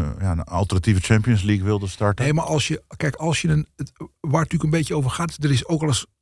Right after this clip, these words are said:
Speaker 2: eh, sprake geweest van een Beneliga. Daar was die
Speaker 1: Ja.
Speaker 2: Harry, die Harry van Rij van P S V was daar te-, destijds geloof ik heel erg mee, mee
Speaker 1: Ja.
Speaker 2: bezig. Kijk, wat je als, ehm, eh, wat je als centgemachtigde met die uitzendrechten natuurlijk, heb je natuurlijk het liefst gewoon elke week Ajax Feyenoord.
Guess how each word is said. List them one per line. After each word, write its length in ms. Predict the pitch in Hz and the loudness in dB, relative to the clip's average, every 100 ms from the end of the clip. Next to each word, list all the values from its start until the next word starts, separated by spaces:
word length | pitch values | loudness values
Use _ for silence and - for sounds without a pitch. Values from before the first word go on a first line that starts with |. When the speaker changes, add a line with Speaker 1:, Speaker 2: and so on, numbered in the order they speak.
| _ - | _ -6
Speaker 2:
eh, 200 | 143 117 | 0 0
sprake 400 | - 156 139 127 | 0 0 0 2
geweest 260 | 131 127 | 2 2
van 120 | - 117 | 4 4
een 120 | 104 | 4
Beneliga. 680 | 127 170 170 185 175 175 | 4 4 4 4 2 0
Daar 100 | 170 | 0
was 120 | 107 98 | -2 -2
die 140 | 120 | 2
Speaker 1:
Ja. 80 | 113 | 2
Speaker 2:
Harry, 200 | 139 151 | 2 0
die 160 | 127 | 2
Harry 220 | 113 139 120 | 4 4 2
van 240 | 123 117 | 2 2
Rij 280 | 135 151 175 | 2 0 0
van 160 | 147 | 0
P 80 | 131 143 | 0 0
S 100 | 127 | 0
V 180 | - 165 | 0 0
was 160 | 151 127 | 0 0
daar 140 | 156 | -2
te-, 160 | 165 147 | -2 -2
destijds 480 | 147 127 - 147 | -2 -2 0 0
geloof 180 | - 165 | 2 0
ik 60 | 135 | 2
heel 140 | 151 | 2
erg 100 | 143 | 2
mee, 220 | 143 147 143 | 2 2 4
mee 180 | 151 | 4
Speaker 1:
Ja. 140 | 143 - | 4 4
Speaker 2:
bezig. 220 | - - - - - | 2 -2 -12 -18 -2
Kijk, 200 | 156 139 | 0 4
wat 220 | 190 175 | 2 2
je 100 | - | -2
als, 440 | 170 180 - - - - _ _ _ _ - | 0 0 0 -6 -12 -20 _ _ _ _ 0
ehm, 380 | 156 78 78 - _ _ _ - | 4 4 4 0 _ _ _ -6
eh, 220 | - - - _ _ | -2 -2 -2 _ _
wat 260 | 147 170 - | 2 2 2
je 80 | |
als 160 | 165 - | 2 2
centgemachtigde 880 | 214 208 - 180 240 - 190 165 180 | 4 2 4 4 4 0 -4 2 2
met 160 | 185 | 2
die 140 | 180 - | -2 -2
uitzendrechten 760 | 233 - 165 127 117 95 127 | -2 2 2 4 2 2 0
natuurlijk, 260 | 113 147 180 | 0 2 0
heb 80 | |
je 60 | 190 | 0
natuurlijk 240 | 190 165 | 0 2
het 100 | 170 | 2
liefst 140 | 220 - | 2 2
gewoon 200 | 147 135 | 0 0
elke 340 | 196 214 190 147 | 2 2 4 4
week 240 | 139 139 | 2 2
Ajax 400 | - 151 151 - | -2 0 0 -2
Feyenoord. 640 | 226 226 202 120 92 - | -2 2 4 4 2 -2